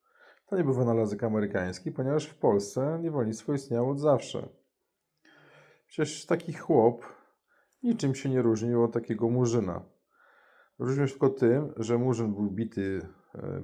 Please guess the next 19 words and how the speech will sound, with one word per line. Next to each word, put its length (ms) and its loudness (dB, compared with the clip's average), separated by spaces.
pejczem, 600 2
a 280 2
chłop 600 4
kijem, 560 2
ale 220 4
blizny 360 0
były 180 -2
te 140 2
same. 420 -2
Pejczem 440 4
w 100 -14
Polsce 560 2
bito 460 0
tylko 280 -4
i 40 2
wyłącznie 400 -2
dzieci 300 -4
i 60 -6
kobiety 640 -2